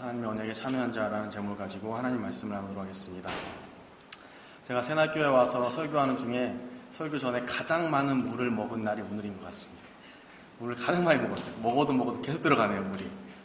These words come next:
이렇게 많은 물을 먹을 줄 몰랐습니다. 하나님의 언약에 참여한 자, 하나님의 언약에 참여한 자라는 제목을 가지고 하나님 말씀을 나눠볼 텐데, 어, 오늘 이 자리에 이렇게 하나님 말씀을 전해주신 하나님께 영광을 돌리고,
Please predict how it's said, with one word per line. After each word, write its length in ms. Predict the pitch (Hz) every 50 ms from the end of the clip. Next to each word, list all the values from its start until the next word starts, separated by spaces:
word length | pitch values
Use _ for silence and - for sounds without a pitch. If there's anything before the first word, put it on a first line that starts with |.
| - -
이렇게 240 | - 123 127 - 135
많은 320 | 117 107 113 123 117 117
물을 180 | 110 - 113 104
먹을 180 | 95 - 101
줄 120 | - - 98
몰랐습니다. 580 | 92 92 92 - - - 131 - - - - - - - - - - - - - - - - - - - - - - - - - - - - - - - - - - - -
하나님의 320 | - 175 190 190 190 190 170
언약에 260 | 151 147 147 143 147
참여한 480 | - - 160 170 170 160 147 131 117
자, 320 | 104 104 107 104 98 92 92 - - - - - - - - - - - - - - - -
하나님의 380 | - - 127 123 120 120 113
언약에 240 | 110 110 107 110 107
참여한 400 | 104 - 131 127 117 110 101 98
자라는 640 | 95 101 98 92 90 - - - - - - 107 110
제목을 300 | 98 - 104 104 104 104
가지고 320 | 107 113 101 - 98 110
하나님 220 | 113 123 127 120 107
말씀을 280 | 104 101 - 123 110
나눠볼 300 | 104 101 101 101 104 101
텐데, 440 | - 107 104 101 107 123 143 165 175 - - - - - - - - - - - - - - 98
어, 160 | 98 98 98 104
오늘 160 | 113 113 110
이 80 | 113 107
자리에 520 | 123 120 120 120 123 123 123 120 117 117 113
이렇게 240 | 120 120 - 127
하나님 200 | 123 135 139 135 127
말씀을 360 | 113 107 - - - 127 120
전해주신 480 | 123 120 117 117 117 117 113 113 120 127
하나님께 300 | 127 123 120 117 123 117
영광을 320 | 110 110 110 113 110 110
돌리고, 520 | 110 107 101 101 101 95 104 101 98 98